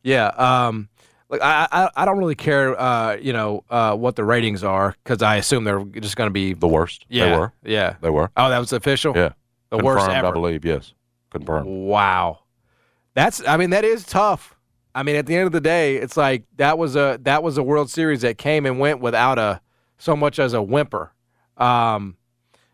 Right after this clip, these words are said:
Speaker 1: you know, it's gonna be one of those that's like, who was the two thousand twenty-three World Series champion? And, like, nobody's gonna be able to remember off the top of their head. Who, you know <laughs> what I'm saying? Like
Speaker 2: I mean, two years ago, they were losing a hundred games, the Rangers were. They only
Speaker 1: Yep.
Speaker 2: won sixty-eight games last year.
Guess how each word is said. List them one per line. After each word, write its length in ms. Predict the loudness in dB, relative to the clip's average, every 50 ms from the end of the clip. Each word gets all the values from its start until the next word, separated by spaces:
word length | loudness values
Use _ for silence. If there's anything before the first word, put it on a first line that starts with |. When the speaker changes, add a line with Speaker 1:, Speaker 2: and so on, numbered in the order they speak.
| _
Speaker 1:
you 120 | -4 -2 0
know, 140 | 2 2 2
it's 120 | 0 0
gonna 160 | 0 0 0
be 80 | 0 0
one 160 | 0 2 2
of 60 | 2
those 240 | 2 0 0 0 -2
that's 240 | -2 -4 -2 -2 -2
like, 260 | 0 0 -2 -2 -2
who 120 | -2 0
was 180 | 0 0 -2 -2
the 100 | -4 -8
two 160 | -4 -4 -2
thousand 400 | 0 2 2 2 0 -2 -4 -8
twenty-three 580 | -8 -8 -6 -6 -6 -4 -2 -2 0 0 0 0
World 400 | 0 0 2 2 2 2 0 -4
Series 380 | -6 -4 -2 0 0 -2 -4
champion? 400 | -4 -2 0 0 0 0 -2 0
And, 80 | 0 2
like, 160 | 0 0 0
nobody's 240 | 0 0 0 0 0
gonna 160 | -2 -4 -4
be 140 | 0 2 2
able 140 | 2 2 2
to 60 | 0
remember 440 | 0 0 0 0 0 2 4 4 4
off 100 | 2 0
the 60 | 0
top 200 | 0 0 0 2
of 60 | 2
their 140 | 0 0 2
head. 260 | 2 2 0 0 -2
Who, 180 | -4 -6 -6 -2 0
you 100 | 0 2
know 120 | 4 2
<laughs> 20 |
what 100 | 2 2
I'm 60 | 0 0
saying? 320 | 0 0 0 2 0 0
Like 240 | 0 0 -2 -4 -4
Speaker 2:
I 40 | -6
mean, 120 | -6 -8
two 140 | -4 -4 -2 0
years 220 | 0 0 0 0
ago, 100 | 0 2
they 80 | 2 2
were 60 | 2
losing 240 | 0 0 -2 -2 -2
a 40 |
hundred 200 | -2 -2 -2 -2
games, 320 | -2 0 0 0 0 -2 -2
the 60 | 0
Rangers 300 | 0 0 -2 -4 -4 -2
were. 220 | 0 0 0 -2 -2 0
They 80 | 0
only 100 | 2 2 4
Speaker 1:
Yep. 40 | 2
Speaker 2:
won 120 | 2 0 -2
sixty-eight 400 | -4 -6 -6 -4 -4 -4 -2 -2
games 240 | -2 -2 -2 0
last 280 | 0 0 0 0 -4 -8
year. 180 | -14 -18 -18